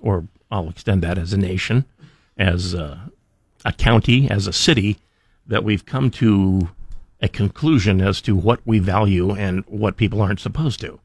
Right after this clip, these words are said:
because it's kinda within you. Everything, uh, that you value, everything you don't value is within your own mind or your own heart, your own soul.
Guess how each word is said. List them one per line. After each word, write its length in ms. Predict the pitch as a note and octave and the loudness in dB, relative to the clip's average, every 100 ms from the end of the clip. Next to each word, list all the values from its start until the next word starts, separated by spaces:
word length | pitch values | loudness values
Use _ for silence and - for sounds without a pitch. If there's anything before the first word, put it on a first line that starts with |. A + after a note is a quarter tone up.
| _ _ - | _ _ -6
because 540 | G#2+ G#2+ F2+ E2+ - - | -4 -2 -2 -4 -8 -4
it's 160 | A#2 | -4
kinda 220 | - G#3 E3 | -4 -2 0
within 420 | A#2 - A2+ F#2+ | 2 2 2 4
you. 320 | D3 F#3+ - | 4 2 -2
Everything, 500 | E2+ G2+ - F#2+ F2+ - _ _ _ _ | -4 -4 -2 -4 -4 -8 _ _ _ _
uh, 100 | G2+ | -10
that 220 | F#2 F#2 A#2 | -6 -2 0
you 120 | F#2+ | 2
value, 420 | E2+ E2+ F#2+ G#2+ | 0 -2 0 0
everything 320 | F2 G2+ F#2+ | 0 -4 -2
you 120 | G2 F#2+ | 0 0
don't 280 | G2 G#2 | 0 -2
value 440 | F2+ D#2 D2+ G#2 A2+ | -2 -8 -6 -2 -2
is 260 | G2 - | -4 -6
within 340 | A#2 G#2+ G#2 G2 | -4 -2 2 2
your 180 | G#2 G2 | 2 2
own 180 | G2 | 0
mind 320 | G2 E2+ F#2+ G2+ | -2 -2 -2 -2
or 40 | |
your 220 | F#2 F#2+ | -2 -4
own 140 | F#2+ F#2 | -4 -4
heart, 360 | - G2+ - | -2 -2 -2
your 140 | G#2+ F#2+ | -4 -2
own 160 | F2 | -2
soul. 420 | F#2 D#2+ C#2+ D3+ | -2 -6 -4 -6